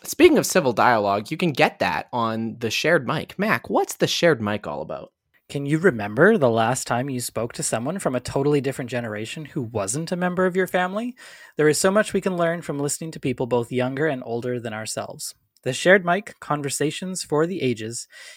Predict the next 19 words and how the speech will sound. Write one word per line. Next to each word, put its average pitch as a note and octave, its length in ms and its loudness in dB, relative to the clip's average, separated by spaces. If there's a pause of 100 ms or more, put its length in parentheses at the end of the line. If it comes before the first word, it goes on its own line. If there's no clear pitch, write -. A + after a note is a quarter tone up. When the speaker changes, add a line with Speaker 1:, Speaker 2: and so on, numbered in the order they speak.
Speaker 2:
is C#3+ 140 -2
a C#3+ 60 2
unique D#3 480 -2
interview F3 360 -2
format, C#3 600 0
intergenerational D#3+ 840 -2
podcast A#2 580 -4
by A#2+ 220 -2
Age D3 280 -2
Friendly C3 340 -6
Edmonton, A2 480 -10 (180)
bringing E3+ 280 -2
together C#3+ 280 2
Edmontonians D3+ 680 -2
of G#2+ 140 -6
different D3 280 -6
ages D3 380 -2
and G#2 140 -10
backgrounds C#3 680 -2